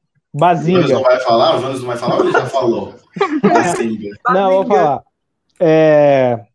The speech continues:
Speaker 2: eu tenho um podcast chamado Careca Urbano Podcast, e que é isso, é isso. Isso que cê, essa pessoa que vocês viram aqui é o que vocês vão encontrar no podcast, que é o Nerd Cansado, e eu tento sempre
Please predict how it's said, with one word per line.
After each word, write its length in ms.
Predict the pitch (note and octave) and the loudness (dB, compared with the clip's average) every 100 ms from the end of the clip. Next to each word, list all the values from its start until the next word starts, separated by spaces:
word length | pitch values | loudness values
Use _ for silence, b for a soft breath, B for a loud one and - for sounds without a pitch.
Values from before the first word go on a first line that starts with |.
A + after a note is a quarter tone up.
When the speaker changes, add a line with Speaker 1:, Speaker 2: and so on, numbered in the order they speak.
| - | -4
Speaker 2:
eu 140 | D3+ | -2
tenho 160 | D3+ F#3+ | 0 0
um 40 | |
podcast 720 | G3 F#3 - E3+ E3 E3+ F#3 - _ | 0 -4 0 2 2 0 -12 -20 _
chamado 440 | - D3 C#3 C#3+ | -8 -4 -2 -2
Careca 360 | - D3 - E3+ | -2 -2 0 -4
Urbano 340 | C#3+ C3+ C3+ | -4 -4 -4
Podcast, 760 | C#3 C3 - C#3 B2 B2 - _ _ _ _ - | -4 -4 -4 -4 -4 -6 -16 _ _ _ _ -12
e 420 | C3 B2+ C3 B2 | -10 -8 -8 -10
que 800 | _ - C#3+ C3+ C3+ C3 B2 B2+ - | _ -8 -6 -4 -4 -4 -4 -8 -2
é 200 | F3+ G#3+ | 2 2
isso, 340 | G#3+ - A#3+ - _ | 0 -4 -12 -12 _
é 120 | G#3 | 0
isso. 420 | C#4 E3+ - A#2 - _ _ _ | 2 0 -6 -16 -16 _ _ _
Isso 260 | C#3+ C#3 - | -12 -12 -14
que 80 | - | -6
cê, 320 | F3+ E3+ D#3+ | -6 -6 -12
essa 240 | D#3+ C#3+ D#3+ | -10 -8 -6
pessoa 280 | F3 F3 F#3+ | -4 -2 -2
que 80 | |
vocês 260 | - G3+ E3+ | 0 0 0
viram 320 | D#3 E3 E3+ | 2 4 4
aqui 480 | E3+ - E3 F3+ A#3 _ _ _ | 0 -2 0 0 -2 _ _ _
é 140 | D3+ | -2
o 40 | D#3+ | -2
que 120 | - | -2
vocês 160 | F3+ | -4
vão 100 | E3 | -2
encontrar 440 | E3+ E3 E3 D#3+ D3 | -2 -2 -4 -2 -2
no 100 | D3 | -2
podcast, 720 | D3+ C#3 - C#3 D3+ - _ _ _ _ _ | -6 -8 -4 -4 -4 -8 _ _ _ _ _
que 100 | D3+ | 0
é 40 | |
o 80 | C#3 | 0
Nerd 300 | C#3+ C#3+ C#3 | 2 -2 -2
Cansado, 680 | - D3+ - D3 C3+ D3 F3 - _ | -8 -8 -2 0 0 -2 -10 -12 _
e 600 | C3 B2+ B2+ A#2+ A#2 A2+ | -14 -12 -10 -8 -8 -10
eu 120 | A2 B2 | -10 -8
tento 260 | C#3+ C#3+ | -8 -8
sempre 600 | - D3 C#3+ E3 D3 A#2+ | -8 -10 -4 -2 -2 -4